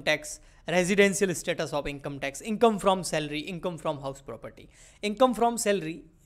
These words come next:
आ, इनकम का फर्स्ट हेड था, income from house property इनकम का सेकंड हेड था। आज हम इनकम का थर्ड हेड स्टार्ट कर रहे हैं इनकम टैक्स का, वो है profit or gain of business or profession। यहाँ पर आपको दो चीज़ें दिखेगी, बिजनेस और प्रोफेशन। बिजनेस का मतलब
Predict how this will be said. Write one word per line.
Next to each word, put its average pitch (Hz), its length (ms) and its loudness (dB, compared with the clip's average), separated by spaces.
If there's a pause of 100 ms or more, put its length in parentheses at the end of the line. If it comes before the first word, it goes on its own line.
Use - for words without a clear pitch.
आ, 165 180 -2
इनकम 202 300 0
का 208 160 0
फर्स्ट 190 300 -2
हेड 160 200 -4
था, 175 140 -6 (280)
income 202 360 -2
from 190 200 -2
house 185 280 0
property 170 400 0
इनकम 160 320 -6
का 151 160 -6
सेकंड 196 380 0
हेड 160 200 0
था। 160 160 -4 (360)
आज 202 260 8
हम 214 140 2
इनकम 190 360 -4
का 185 180 -2 (380)
थर्ड 247 160 12
हेड 170 320 0
स्टार्ट 147 300 -2
कर 143 140 -4
रहे 143 140 -6
हैं 156 160 -6
इनकम 165 340 -6
टैक्स 143 260 -8
का, 180 160 -8 (340)
वो 220 180 6
है 170 220 -2 (280)
profit 226 500 2
or 185 140 0 (120)
gain 170 320 -2 (220)
of 180 200 -2 (140)
business 220 480 -4
or 160 160 -2 (140)
profession। - 520 -12 (360)
यहाँ 175 160 2
पर 214 100 8
आपको 202 240 8
दो 208 160 4
चीज़ें 185 260 -6
दिखेगी, 170 360 -6
बिजनेस 196 480 -4
और 175 140 -10
प्रोफेशन। 139 600 -10
बिजनेस 170 320 -6
का 170 100 -10
मतलब 156 280 -12